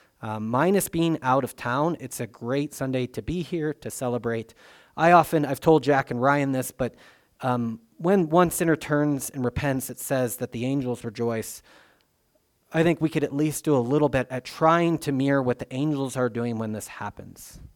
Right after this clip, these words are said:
If they're celebrating, we should celebrate too. Um, so that is my call and my plea.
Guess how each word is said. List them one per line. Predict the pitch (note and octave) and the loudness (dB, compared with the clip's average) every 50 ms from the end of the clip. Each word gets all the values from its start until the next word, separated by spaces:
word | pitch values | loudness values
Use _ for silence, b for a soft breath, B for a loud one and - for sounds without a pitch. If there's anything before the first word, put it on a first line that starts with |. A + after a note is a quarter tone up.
| _ _ _ _ _ _ _ _ _ _ _ _ _ _ _ _ _ - | _ _ _ _ _ _ _ _ _ _ _ _ _ _ _ _ _ -18
If | - - - | -18 -16 -4
they're | - D3+ E3 F#3 G3 F3+ | 2 6 6 8 8 6
celebrating, | - - E3 D3+ D3+ D3 B2 C3 B2+ B2+ B2 B2 B2 A#2 A2+ | 6 6 6 6 6 6 6 4 2 2 0 -2 -2 -2 -2
we | C3+ F3 G#3 A3 G#3+ G#3 | -4 -4 -2 -2 -2 -4
should | - - - C#3 A2 - | -6 -6 -8 -10 -8 -8
celebrate | - - - B2+ C#3 C#3 C3+ A#2+ - A2+ A2+ A#2 A#2+ A2 - _ - | -6 -4 -2 0 0 0 0 0 -2 -2 -2 -2 -4 -6 -10 _ -20
too. | - - A2 F#2+ - - b b b b b b b b b b b b b b b b b b b b b b b _ | -16 -14 -14 -14 -14 -16 b b b b b b b b b b b b b b b b b b b b b b b _
Um, | B2 A#2 A#2 A2+ A2+ A2 A2 A2+ - | -6 -6 -4 -4 -4 -6 -6 -8 -10
so | - - C3+ | -10 -6 -2
that | B2+ C#3 D3 D3+ | 0 0 2 0
is | D3 A#2+ | 0 0
my | B2+ C3 B2 A#2+ | 0 0 0 -2
call | - - - F3 F3+ F3 E3+ E3+ D#3 - | -2 0 2 4 6 6 6 4 2 0
and | D3 B2+ | -2 -4
my | A#2+ A#2 A2+ A2 | -2 -2 -4 -6
plea. | - - - E3+ D#3+ D#3+ D#3 D3+ D3 | -6 -4 0 0 0 0 0 -4 -6